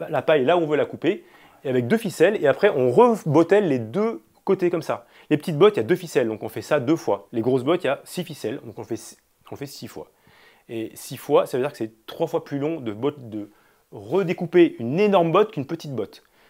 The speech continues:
Ça veut dire que c'est pas beaucoup plus, et surtout, c'est qu'il y en a que, euh, moins de quarante. Les petites bottes, ils en ont trois cents ou je sais pas combien. Quand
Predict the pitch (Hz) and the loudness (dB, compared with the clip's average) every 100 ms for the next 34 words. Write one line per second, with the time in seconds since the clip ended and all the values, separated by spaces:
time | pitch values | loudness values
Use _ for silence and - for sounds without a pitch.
0 | _ - 113 147 - - _ _ _ _ | _ -6 0 0 -2 -10 _ _ _ _
1 | _ - 208 202 - 160 196 233 - - | _ 2 4 2 -2 -2 -2 -2 -6 -6
2 | 135 117 127 220 214 131 101 101 180 - | 0 0 0 -4 -8 -8 -4 0 0 -2
3 | _ _ - 214 - _ _ _ _ _ | _ _ -6 -4 -4 _ _ _ _ _
4 | 139 123 139 156 190 190 - 117 - 107 | -16 -2 -2 2 2 2 0 -6 -6 -4
5 | 123 214 120 104 107 143 151 120 110 165 | 0 0 -4 -10 -8 -8 -6 -6 -6 -6
6 | 175 127 101 - 113 127 202 170 104 95 | -8 -8 -10 -12 -12 -10 -8 -8 -8 -12